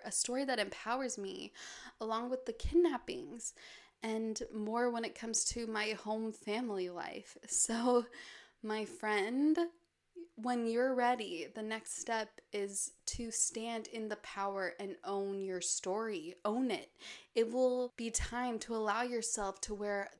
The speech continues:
a bulletproof vest of the story that becomes magnetic, whether people can relate to you or not.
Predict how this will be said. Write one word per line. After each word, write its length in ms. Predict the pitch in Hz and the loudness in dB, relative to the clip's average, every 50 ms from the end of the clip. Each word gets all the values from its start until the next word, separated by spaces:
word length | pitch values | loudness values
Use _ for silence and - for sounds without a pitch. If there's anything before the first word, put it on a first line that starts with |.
| - - | 2 2
a 100 | 220 190 | 2 4
bulletproof 760 | 180 - 214 220 247 254 233 233 - - - 233 220 208 208 - - 202 | 4 2 4 4 4 4 2 0 -4 -8 -4 -2 -2 -2 -4 -8 -14 -6
vest 460 | 185 208 220 233 220 - - - - - - | -2 0 2 2 0 0 -2 -2 -2 0 0
of 240 | 202 196 185 190 185 | 0 0 0 0 -2
the 100 | 185 170 | 0 2
story 720 | - - - - 202 226 226 220 190 - - - 214 - - - - - - - - _ - | 2 2 2 2 0 0 0 -2 -4 -6 -6 -10 -12 -14 -16 -18 -20 -20 -20 -20 -14 _ -6
that 160 | 208 208 - | -6 -6 -6
becomes 400 | 214 - - 220 220 214 208 - | -8 -6 -2 0 0 2 0 2
magnetic, 680 | 214 208 202 190 202 196 196 196 220 220 196 - - - | 2 0 0 0 0 2 2 2 2 2 0 -2 -4 -6
whether 240 | - 196 185 214 196 | -8 -6 -4 -4 -4
people 420 | 196 - - 247 226 - 233 226 220 | -4 -6 -10 -12 -8 -6 -4 -4 -4
can 220 | - - 214 214 | -4 -4 -4 -4
relate 420 | 214 214 208 208 214 226 220 - | -2 -2 -2 -2 -2 -4 -4 -8
to 160 | - - 220 208 | -10 -8 -6 -4
you 100 | 208 202 | -2 -2
or 80 | 196 | -2
not. 360 | 196 214 226 240 240 240 247 | -2 -2 -2 -4 -6 -6 -8